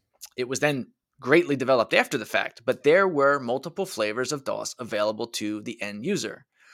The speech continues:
M S dos at the time still dominated, but there was also P C dos from I B M and my personal favorite, D R dos from Digital Research.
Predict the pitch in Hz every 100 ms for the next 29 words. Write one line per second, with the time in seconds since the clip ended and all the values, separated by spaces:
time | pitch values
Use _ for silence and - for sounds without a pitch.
0 | - - - 127 156 131 - 107 120 -
1 | - - - 98 98 107 120 - 135 123
2 | 110 101 98 110 160 127 - 139 127 123
3 | 123 117 98 - - 170 - 214 165 110
4 | 196 - - _ - 113 98 98 95 120
5 | 233 240 - _ _ - - - - 123
6 | 117 - - 101 104 180 185 151 123 131
7 | 170 226 _ _ - 254 160 127 117 117
8 | 156 - - 123 135 127 127 123 113 -
9 | - -